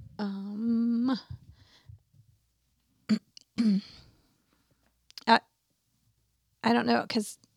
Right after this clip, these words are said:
blessing comes to mind, but I don't wanna use that word. Um, <clears throat> causing,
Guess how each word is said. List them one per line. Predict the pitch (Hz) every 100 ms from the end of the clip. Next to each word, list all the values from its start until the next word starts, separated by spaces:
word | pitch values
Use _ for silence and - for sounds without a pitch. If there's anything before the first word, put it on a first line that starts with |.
| _ - -
blessing | 214 214 208 254 247
comes | 240 247
to | 254
mind, | 220 220
but | 208
I | 196
don't | -
wanna | 208 202
use | 202 -
that | -
word. | - - - _ - - - - - -
Um, | 214 208 208 208 - - - _ _ 220 220 _ - -
<clears throat> | 220 202 214 - - - _ _ _ _ _ - - _ _ _ - -
causing, | 226 226 220 226 214 208 208